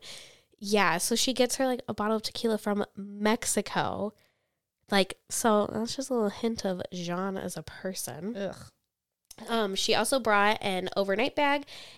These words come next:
Speaker 1: and some adult, like, onesie footy pajamas that were white with black paw prints on them. In all, there were twelve people that were there that night, eight women, including Tamla, and then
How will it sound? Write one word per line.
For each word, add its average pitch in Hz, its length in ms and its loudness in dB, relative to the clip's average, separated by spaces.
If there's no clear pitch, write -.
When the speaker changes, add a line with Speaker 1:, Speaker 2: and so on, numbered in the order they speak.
Speaker 1:
and 202 340 4
some 202 180 0
adult, 190 640 2
like, 170 200 -6
onesie 196 480 4
footy 196 240 0
pajamas 220 520 2
that - 140 -2
were 180 100 -2
white 170 300 -2
with - 220 -6
black 165 380 -4
paw 165 220 0
prints 160 300 -6
on 165 160 -6
them. 69 260 -6
In 220 160 4
all, 226 200 4
there 208 180 4
were 175 100 4
twelve 190 640 2
people 214 640 2
that 180 300 4
were 220 100 6
there 180 380 4
that 175 200 2
night, 170 340 0
eight 196 380 2
women, 208 340 2
including 185 400 -2
Tamla, 220 600 0
and 202 160 -2
then 180 340 0